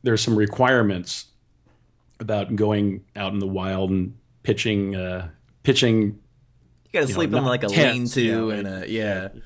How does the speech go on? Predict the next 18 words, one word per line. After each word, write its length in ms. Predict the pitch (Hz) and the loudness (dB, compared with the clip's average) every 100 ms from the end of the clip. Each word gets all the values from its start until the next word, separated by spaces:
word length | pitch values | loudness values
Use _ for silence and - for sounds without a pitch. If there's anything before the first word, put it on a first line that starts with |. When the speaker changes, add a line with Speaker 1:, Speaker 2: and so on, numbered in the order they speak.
| - | -12
Speaker 1:
you 60 | 113 | -10
have 120 | - | -8
to 60 | |
build 420 | 110 104 110 110 104 | -6 -2 2 2 0
a 120 | 95 | -2
shelter 800 | - 107 104 104 104 101 101 101 | -2 0 -2 -2 -2 0 0 0
and, 320 | 87 85 85 - _ - - - - _ | -2 -8 -12 -16 _ -20 -20 -20 -20 _
uh, 360 | - 92 92 90 - | -10 -6 -6 -6 -8
collect, 580 | - 117 120 113 - - - - - | -2 4 4 2 -2 -18 -18 -20 -14
uh, 520 | 95 95 92 90 90 - _ _ _ - | -10 -8 -8 -6 -8 -10 _ _ _ -4
edible 280 | 113 110 101 | 0 2 0
plants 520 | - 101 98 104 104 | -2 -4 -4 -4 -6
and, 300 | - 90 90 - - | -6 -6 -8 -14 -4
you 100 | 147 | -2
know, 60 | |
things 200 | 120 170 | 4 4
like 200 | 127 101 | 4 0
that. 280 | 120 92 87 | 0 -4 -6